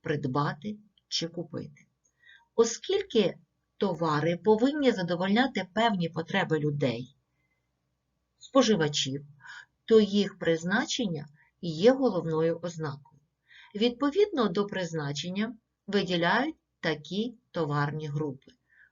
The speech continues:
Продовольчі товари — це продукти харчування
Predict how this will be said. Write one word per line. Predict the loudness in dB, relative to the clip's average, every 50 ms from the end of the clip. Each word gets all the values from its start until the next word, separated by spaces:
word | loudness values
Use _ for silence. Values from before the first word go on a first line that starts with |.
| _ _ -4
Продовольчі | -2 0 0 0 4 6 4 4 4 2 -4 -6
товари — | -4 -4 -4 -2 -2 -4 -4 -4 -6 -10 -14 _ _ _ _ _ _ _ _ _ _ _ _ _ _
це | _ -4 -4
продукти | -4 -4 -6 -6 -4 -4 -6 -8 -4 -6 -6
харчування | -4 -4 -8 -8 -6 -4 -4 -2 -2 -2 -2 -2 -2 -2 -4 -4 -4